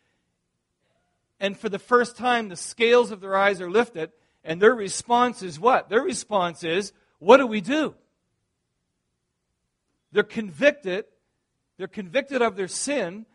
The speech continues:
They're convicted of their need for God. The fact that, "Oh my goodness, you mean for the past three years we've unjustly persecuted and unjustly spoken against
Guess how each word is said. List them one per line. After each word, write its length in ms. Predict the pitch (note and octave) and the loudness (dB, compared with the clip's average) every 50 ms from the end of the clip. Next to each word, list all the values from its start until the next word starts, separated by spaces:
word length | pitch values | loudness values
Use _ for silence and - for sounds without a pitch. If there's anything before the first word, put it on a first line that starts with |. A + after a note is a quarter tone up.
| _ _ _ _ | _ _ _ _
They're 80 | E3+ | -20
convicted 560 | - - G#3 G3 D#3+ F3+ C#4 C#4 C#4 C#4 A#3 G#3+ | -14 -14 -14 -12 -2 0 0 0 2 0 2 4
of 160 | G3+ F#3+ E3+ | 4 2 2
their 140 | F#3+ F3+ F3 | -2 -6 -4
need 360 | F#3+ G#3+ B3+ C4+ C#4 C4 - | -4 -2 0 0 0 -2 -6
for 120 | - G3+ | -12 -14
God. 540 | E3+ C3+ A3 B3 C4+ F#3+ E3 E3 F#3+ F#3+ - _ _ _ _ _ - | -6 -2 0 2 4 4 4 2 0 -2 -6 _ _ _ _ _ -20
The 80 | E3+ | -20
fact 340 | - - A3+ A3+ A#3 A3+ - | -6 0 2 2 2 0 -2
that, 180 | G3 D#3+ - - _ _ _ _ | -4 -4 -4 -6 _ _ _ _
"Oh 160 | - A3+ C#4 C#4+ | -4 -4 -4 -4
my 160 | A#3 F#3 E3+ | -4 -8 -8
goodness, 540 | D3+ A#3 B3+ B3+ E3 E3 D#3 D3+ - - - _ _ _ | -2 -2 -2 -2 -2 -8 -12 -14 -14 -16 -18 _ _ _
you 100 | - F#3 | -12 -6
mean 160 | G#3+ B3 C4 | -4 -4 -4
for 100 | - - | -6 -10
the 100 | F#3+ F#3 | -14 -16
past 480 | - - G#3 A3 A#3 A#3 A3 - - - | -16 -10 -6 -4 -4 -4 -6 -10 -16 -18
three 260 | - A3+ C4 C4 A#3 | -16 -10 -6 -6 -6
years 500 | G3 F#3+ G3 G3+ A#3 C#4 D4 B3 - - _ _ _ _ _ _ _ _ _ _ _ _ _ _ | -4 0 2 2 2 0 -4 -8 -14 -20 _ _ _ _ _ _ _ _ _ _ _ _ _ _
we've 200 | F#3+ G3+ - - - | -12 -12 -12 -10 -2
unjustly 840 | - G3+ A#3+ B3+ A3 D3 E3 F#3+ G3+ G3+ - - C4 C4 C#4 C4+ B3+ - _ _ _ _ _ _ _ _ _ _ _ _ _ _ _ _ | 0 0 0 0 -4 -4 -2 -2 -2 -2 -6 -12 -12 -10 -10 -10 -10 -14 _ _ _ _ _ _ _ _ _ _ _ _ _ _ _ _
persecuted 760 | _ - A3+ C4 B3+ B3+ C4+ - - A#3+ B3 B3 C4+ D4 - - _ _ _ _ _ _ | _ -4 -4 -4 -4 -4 -10 -10 -8 -6 -6 -4 -6 -8 -10 -12 _ _ _ _ _ _
and 120 | - D3+ F3+ | -8 -2 0
unjustly 640 | G#3 B3 B3 F#3+ A3 A3+ A#3 A3+ - A#3 A#3+ A#3 G#3 | 0 0 0 0 -2 -2 -2 -2 -8 -12 -12 -12 -10
spoken 580 | - - - - - A3+ B3 C4 C4 C4 A#3 | -10 -12 -12 -4 2 4 4 4 2 -2 -8
against 640 | A3+ F#3 C#3+ F3+ F#3 G3 A3+ C4 - - - _ | -8 -8 -4 -2 -2 -2 -2 -4 -8 -14 -18 _